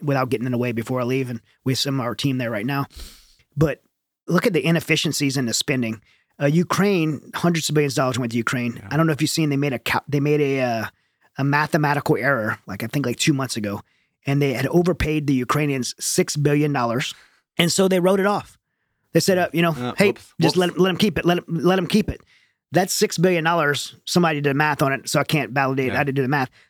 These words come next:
Speaker 1: Somebody did the math and said that six billion dollars would have rebuilt every home
Speaker 2: Yes.
Speaker 1: in Maui that
Speaker 2: Yeah,
Speaker 1: was
Speaker 2: I've heard
Speaker 1: burned
Speaker 2: the
Speaker 1: down.
Speaker 2: number, five billion would rebuild all
Speaker 1: Yeah.
Speaker 2: of Lahaina and
Speaker 1: Yeah.
Speaker 2: every home completely.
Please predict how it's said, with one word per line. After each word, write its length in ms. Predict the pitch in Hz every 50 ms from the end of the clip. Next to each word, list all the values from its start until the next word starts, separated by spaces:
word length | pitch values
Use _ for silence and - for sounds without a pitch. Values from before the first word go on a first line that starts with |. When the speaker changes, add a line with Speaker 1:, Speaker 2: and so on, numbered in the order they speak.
| _ _
Speaker 1:
Somebody 420 | - - - 190 196 185 165 165
did 140 | 160 160 156
the 40 | 147
math 200 | 151 156 156 123
and 100 | 139 135
said 140 | - 160 151
that 100 | 135 -
six 220 | - - 170 -
billion 200 | - 170 156 147
dollars 280 | 147 147 143 135 120 120
would 80 | 135 123
have 160 | 117 120 131
rebuilt 400 | 143 143 139 123 143 139 120 -
every 260 | 113 123 120 131 127
home 360 | 117 120 135 135 123 117 107 - -
Speaker 2:
Yes. 280 | 117 101 - - - _ -
Speaker 1:
in 160 | 143 135 131
Maui 260 | 143 139 139 131 127
that 80 | 120 120
Speaker 2:
Yeah, 60 | 113
Speaker 1:
was 40 | 110
Speaker 2:
I've 40 | 113
heard 60 | 135
Speaker 1:
burned 100 | 139 127
Speaker 2:
the 40 | 131
Speaker 1:
down. 60 | 120
Speaker 2:
number, 120 | 117 113 101
five 320 | - - 107 104 104 95 87
billion 280 | 101 101 98 98 95
would 140 | 95 98 95
rebuild 340 | 101 98 92 101 98 98 -
all 160 | 67 92 120
Speaker 1:
Yeah. 100 | 147 135
Speaker 2:
of 140 | 92 117 135 - _ -
Lahaina 400 | 113 - 104 87 95 95 92 92
and 160 | - 98 95 -
Speaker 1:
Yeah. 100 | 160 151
Speaker 2:
every 160 | 120 101 95
home 220 | 101 95 92 92 90
completely. 460 | - - 95 - - - 92 98